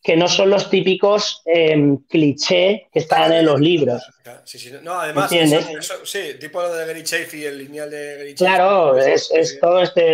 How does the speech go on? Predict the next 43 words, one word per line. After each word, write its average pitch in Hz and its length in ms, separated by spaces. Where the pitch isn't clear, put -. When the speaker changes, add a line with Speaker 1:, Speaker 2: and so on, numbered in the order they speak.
Speaker 1:
de 143 200
toda 156 140
esta 156 200
gente 156 340
que 143 120
ya 143 240
en 143 60
los 143 200
años 143 260
ochenta 131 720
empezó 127 340
con 131 160
esto. 143 300
Y 170 120
entonces, 180 340
pues 175 200
ya 190 120
te 196 100
digo, 185 220
primero 196 460
hablamos 165 380
de 190 140
frase 220 640
general 175 440
y 185 60
musical, 202 680
y 185 140
la 156 80
segunda 170 440
Speaker 2:
La 156 200
Speaker 1:
parte - 20
Speaker 2:
parte 202 280
técnica 156 400
más 180 200
Speaker 1:
enseñamos - 100
a 175 80
Speaker 2:
técnica, 170 160
Speaker 1:
hacer 180 160
Speaker 2:
pero 151 80
Speaker 1:
fraseo 185 640
en 165 60
la 139 100
batería. 120 420